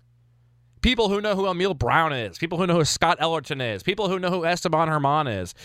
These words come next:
Heck, people who know who John Nunnally is. On and on. I'm talking about Royals fans who have been through this and who understand baseball. I'm not trying to completely degrade people, but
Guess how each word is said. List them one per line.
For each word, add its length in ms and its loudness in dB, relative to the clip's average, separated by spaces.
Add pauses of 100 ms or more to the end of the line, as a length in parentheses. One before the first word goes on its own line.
(160)
Heck, 280 0
people 260 -2
who 100 -2
know 120 -2
who 100 -4
John 460 0
Nunnally 560 0
is. 180 -14 (340)
On 180 2
and 100 0
on. 160 2
I'm 120 -2
talking 340 -2
about 220 2
Royals 300 2
fans 280 0
who 60 0
have 100 0
been 160 -2
through 260 0
this 200 -2
and 80 -6
who 80 -2
understand 560 -2
baseball. 500 -4 (380)
I'm 60 -2
not 120 2
trying 200 0
to 40 -4
completely 280 -2
degrade 440 2
people, 320 2
but 220 0